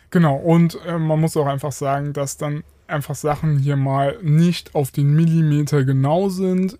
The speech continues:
Irgendwas ist so ein bisschen schief, ne, weil wir halt einfach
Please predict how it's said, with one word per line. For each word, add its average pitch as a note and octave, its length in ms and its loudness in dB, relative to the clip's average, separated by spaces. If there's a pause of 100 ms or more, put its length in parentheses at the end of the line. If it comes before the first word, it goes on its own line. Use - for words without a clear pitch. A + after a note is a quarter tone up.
Irgendwas D3+ 380 0
ist D3 120 -6
so D#3 80 -4
ein C3+ 100 2
bisschen C#3+ 420 0
schief, G#3 600 -2 (220)
ne, F3 360 2
weil D#3+ 300 4
wir D#3+ 160 0
halt D3 180 -2
einfach C#3+ 540 -6